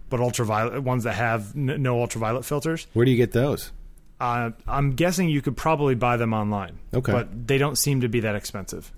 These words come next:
Speaker 2: Okay.
Speaker 1: I can't imagine that they'd be ex-, that expensive. And you expose it for five minutes.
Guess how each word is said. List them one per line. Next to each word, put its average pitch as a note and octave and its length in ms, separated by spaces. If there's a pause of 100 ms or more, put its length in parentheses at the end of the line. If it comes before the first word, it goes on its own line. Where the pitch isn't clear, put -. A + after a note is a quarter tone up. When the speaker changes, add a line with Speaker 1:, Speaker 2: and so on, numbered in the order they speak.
Speaker 2:
Okay. G#2 180
Speaker 1:
I - 20
can't B2 220
imagine G#2+ 320
that F#2 120
they'd F#2+ 160
be G2 100
ex-, F#2 140
that G2+ 200
expensive. F#2+ 480 (480)
And D3+ 280
you D3+ 200
expose F3+ 380
it D3 100
for D#3+ 100
five D3 280
minutes. - 380